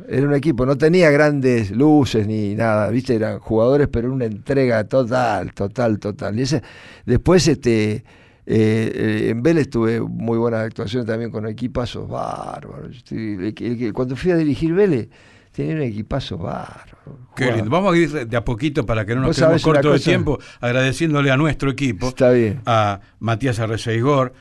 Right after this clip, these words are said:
Speaker 2: a Marcelo Cafaro, a Sebastián Rimavizu, que son los que nos ponen artísticamente
Speaker 1: Está bien.
Speaker 2: en el aire, a Fernando Subirat, Marcelo Marino, a Mariana Karpovic, que son los que dicen, "Ese programa me gusta, vamos a darle, vamos a,
Speaker 1: <laughs>
Speaker 2: sostengámoslo",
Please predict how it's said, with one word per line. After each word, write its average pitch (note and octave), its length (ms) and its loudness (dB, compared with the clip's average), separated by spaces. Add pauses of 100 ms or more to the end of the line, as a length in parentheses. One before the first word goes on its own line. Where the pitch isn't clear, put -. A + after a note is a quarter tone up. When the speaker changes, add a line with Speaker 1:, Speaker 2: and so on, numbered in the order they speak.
(120)
Speaker 2:
a G2 100 -6
Marcelo A2 400 -2
Cafaro, A#2+ 500 0
a G#2 40 -4
Sebastián A2 400 -4
Rimavizu, A#2 460 -2
que G#2 80 -6
son C3 120 -4
los A#2 80 -4
que A2+ 100 -8
nos G2 120 -6
ponen A#2 240 -2
artísticamente A2 680 -2
Speaker 1:
Está G#2 100 0
bien. G#2 40 -2
Speaker 2:
en G#2+ 60 -4
el A#2+ 80 -2
aire, A#2 340 0 (280)
a B2 100 -2
Fernando C#3 320 0
Subirat, A#2+ 480 0
Marcelo A#2 340 -4
Marino, A2 520 -2 (340)
a A2 160 0
Mariana A#2+ 380 0
Karpovic, B2 540 0
que G#2+ 100 -4
son B2+ 200 -2
los A2+ 160 -2
que A2+ 120 -4
dicen, A2+ 360 -6 (140)
"Ese B2 300 -6
programa A#2 420 -4
me G#2+ 120 -6
gusta, A2+ 360 -4
vamos A#2 260 -2
a - 20 0
darle, A#2+ 360 0
vamos B2 360 -2
a, A#2+ 120 -2
Speaker 1:
<laughs> A#2+ 260 -6
Speaker 2:
sostengámoslo", C#3+ 840 -2